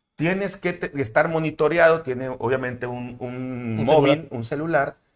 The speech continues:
Speaker 1: que está conectado al dispositivo en el que no puede alejarse. Pero además, tienes arraigo prácticamente domiciliario.
Speaker 2: Sí.
Speaker 1: Porque ¿de qué horas a qué horas te permiten estar fuera de tu casa?
Speaker 2: Fíjate que <laughs> de ocho de la mañana,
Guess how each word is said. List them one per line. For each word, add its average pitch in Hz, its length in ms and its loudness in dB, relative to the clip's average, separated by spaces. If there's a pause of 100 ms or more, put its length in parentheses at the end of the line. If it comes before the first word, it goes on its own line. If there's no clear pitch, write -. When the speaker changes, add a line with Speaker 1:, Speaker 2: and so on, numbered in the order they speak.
(120)
Speaker 1:
que - 80 -8
está 110 200 -2
conectado 131 400 -2
al 131 80 -2
dispositivo 143 760 -10 (400)
en 117 140 -4
el 113 120 -6
que 110 100 -10
no 127 160 -6
puede 131 160 -2
alejarse. 113 460 -4
Pero 127 160 -2
además, 160 540 0 (440)
tienes 202 260 -6
arraigo 170 400 0
prácticamente 147 640 -4
domiciliario. 127 760 -4
Speaker 2:
Sí. 156 200 0 (460)
Speaker 1:
Porque 143 540 -2
¿de 147 200 -2
qué 185 100 -2
horas 208 260 6
a 143 100 0
qué 170 80 -4
horas 190 260 0
te 151 100 -4
permiten 147 440 -6
estar 139 300 -6
fuera 139 200 -8
de 117 60 -6
tu 107 140 -16
casa? 90 280 -18 (160)
Speaker 2:
Fíjate - 280 8
que 160 460 0 (140)
<laughs> - 140 -20
de 147 120 6
ocho 180 200 8
de 208 80 10
la 165 120 8
mañana, 160 520 2